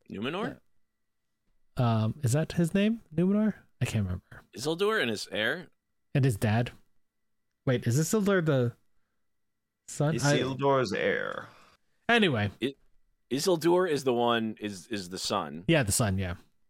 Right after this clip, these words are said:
Speaker 2: I assume his father is gonna be a, a big part of the show, too. Although, I don't think they've mentioned him being cast. Um, God, I, I don't even know what else we could talk about. Like, this, like,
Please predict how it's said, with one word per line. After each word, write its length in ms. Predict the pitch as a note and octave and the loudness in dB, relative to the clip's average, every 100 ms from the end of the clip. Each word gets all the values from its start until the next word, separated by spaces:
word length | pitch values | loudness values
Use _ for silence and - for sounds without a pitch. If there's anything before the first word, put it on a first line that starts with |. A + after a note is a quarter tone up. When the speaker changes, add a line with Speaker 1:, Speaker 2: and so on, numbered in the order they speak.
| _ _ _ _ _ - | _ _ _ _ _ -2
Speaker 2:
I 80 | |
assume 240 | C#3+ G3 F#3 | 2 4 4
his 200 | E3 - | 4 2
father 560 | D#3+ D3 A#2+ A2 G2 - - | 2 4 4 2 0 -4 -2
is 120 | A#2+ | 0
gonna 200 | B2 A#2 | 2 2
be 140 | G#2+ A2+ | 2 2
a, 120 | A2 - - | 0 -6 -6
a 140 | - | 0
big 440 | C3 D3+ - C#3 G#2 | 0 -2 -2 -2 0
part 180 | A#2 G#2+ | 0 2
of 80 | G2 | 0
the 60 | |
show, 220 | - A2 | -4 -6
too. 180 | G2+ A2 - _ - | -8 -14 -20 _ -4
Although, 280 | E3 E3+ F3 | 2 4 4
I 100 | D3 | 2
don't 180 | G3 G#3 | 2 0
think 140 | G3 | 0
they've 260 | G3 F3+ D#3+ | 4 4 4
mentioned 400 | E3+ F3+ D#3 B2+ | 2 2 2 4
him 240 | B2 A#2+ | 4 2
being 220 | A#2 B2+ A#2+ | 2 2 2
cast. 340 | C#3 G#2 - _ _ _ _ - - _ _ - | 0 -2 -6 _ _ _ _ -20 -20 _ _ 0
Um, 560 | C#3+ C#3+ C#3+ C#3 C3 A2 - _ _ _ _ _ | 2 4 4 4 2 0 -8 _ _ _ _ _
God, 340 | - A#2 A2 A2 | 0 2 2 2
I, 220 | B2+ C3 | 2 2
I 100 | B2 | 2
don't 160 | D3 D3+ | 4 4
even 160 | C#3 C3 | 4 4
know 100 | B2+ | 4
what 120 | B2 | 4
else 220 | A#2+ - | 2 2
we 120 | B2+ | 2
could 120 | A#2 | 2
talk 240 | A#2+ A#2+ B2 | 2 2 2
about. 200 | A#2+ G#2+ | 2 4
Like, 160 | G#2+ - | 0 0
this, 320 | C#3+ C#3+ - - _ _ _ _ _ | -2 0 -4 -8 _ _ _ _ _
like, 280 | C#3+ C3 - | 0 0 -2